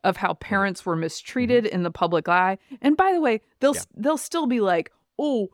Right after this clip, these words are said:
Speaker 1: uh, parents were wrong. They were conflating incidents and blah, blah, blah." Hey, guess whose job it is to get everything right?
Speaker 2: Yeah.
Speaker 1: Yours, press. It's not
Speaker 2: Mm-hmm.
Speaker 1: actually each individual parent speaking at a meeting. It's not
Speaker 2: Yeah.
Speaker 1: actually their job. It's your job.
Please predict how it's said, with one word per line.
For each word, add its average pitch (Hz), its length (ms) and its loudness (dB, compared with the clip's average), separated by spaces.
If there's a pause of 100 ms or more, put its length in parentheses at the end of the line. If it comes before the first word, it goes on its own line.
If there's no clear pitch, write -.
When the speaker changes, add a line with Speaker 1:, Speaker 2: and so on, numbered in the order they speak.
(200)
Speaker 1:
uh, 226 140 4
parents 285 500 -2
were 226 100 2
wrong. 208 440 2
They 208 100 4
were 208 160 0
conflating 214 680 0
incidents 208 560 0
and 190 80 0
blah, 208 160 2
blah, 196 100 -4
blah." - 160 -14
Hey, 277 200 2
guess 262 320 -2
whose 392 200 -4
job 196 300 2
it 165 100 2
is - 240 -4
to - 100 -6
get 165 140 0
everything 160 380 -6
right? - 340 -14 (640)
Speaker 2:
Yeah. 87 160 -14 (160)
Speaker 1:
Yours, 190 520 2
press. - 420 -10
It's 196 160 -8
not 277 220 0
Speaker 2:
Mm-hmm. - 40 -20 (140)
Speaker 1:
actually 233 400 -2
each 208 240 -4
individual 190 500 2
parent 196 420 -2
speaking 196 400 -4
at 175 120 0
a - 20 0
meeting. 175 160 0
It's 180 120 -6
not 262 180 2
Speaker 2:
Yeah. 202 80 -6
Speaker 1:
actually 196 320 -2
their 180 180 0
job. 170 220 -2
It's 165 160 -12
your 415 320 -2
job. 143 360 -12